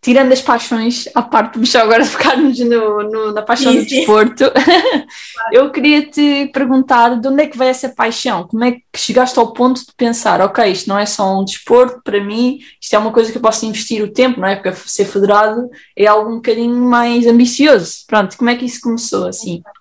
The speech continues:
Speaker 2: Olha, é engraçado, porque eu comecei na natação, acho que tinha sete anos, não tenho a certeza,
Speaker 1: Uhum.
Speaker 2: sinceramente. Ah, e comecei naquelas piscinas mesmo pequeninas, em que tu só ias para a escolinha aprender o básico, não é? Aprender a não te afogar, basicamente.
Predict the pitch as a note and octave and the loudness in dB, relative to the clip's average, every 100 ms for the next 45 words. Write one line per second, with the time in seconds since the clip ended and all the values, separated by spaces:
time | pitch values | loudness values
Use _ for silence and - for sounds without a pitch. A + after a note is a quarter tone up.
0 | C4 C#4 E4+ E4+ E4 - B3+ A3 G#3+ A#3+ | 0 2 2 2 0 0 0 0 0 -2
1 | B3 - C4 B3+ - C4+ C#4+ C#4+ D4 C4+ | -4 -8 -8 -6 0 0 2 2 2 2
2 | C4 B3+ B3+ B3+ - A#3 A3+ A#3+ - - | 2 0 0 -2 -2 0 0 -2 -6 -10
3 | A#3 A3 - _ _ - - B3+ B3+ - | -8 -6 -8 _ _ -8 -4 -4 -4 -4
4 | A3 A#3 C4 D4 C#4+ C4+ C4 A3 G#3 - | -2 0 0 0 0 -2 -2 -4 -4 -6
5 | - A#3+ G#3+ A3 C4+ A#3 A3+ G#3+ - _ | -10 -4 0 0 0 -2 -4 -6 -10 _
6 | _ _ _ B3 B3+ B3+ C#4+ D4+ D4+ D#4+ | _ _ _ 0 2 4 2 2 2 2
7 | D#4+ D#4+ - E4+ E4 E4+ E4+ - E4+ A4 | 2 2 0 0 2 0 -2 -2 2 4
8 | B3+ A#3+ B3+ - B3 C4+ C#4 C#4+ C#4 - | 4 2 0 0 -2 0 -2 -2 -2 0
9 | C#4+ D4+ D4+ D#4 D4+ D#4+ C#4+ C4+ B3+ A3 | 0 0 0 0 -2 0 2 2 2 -2
10 | A3 A3+ A#3 A#3 A#3+ C4 C#4 C#4+ C#4+ B3+ | -4 -4 -2 0 2 2 2 2 2 0
11 | A3 G3+ G#3+ A3+ A3+ C#4+ B3 A3 A3 | 0 -2 -4 -6 -2 2 2 0 -4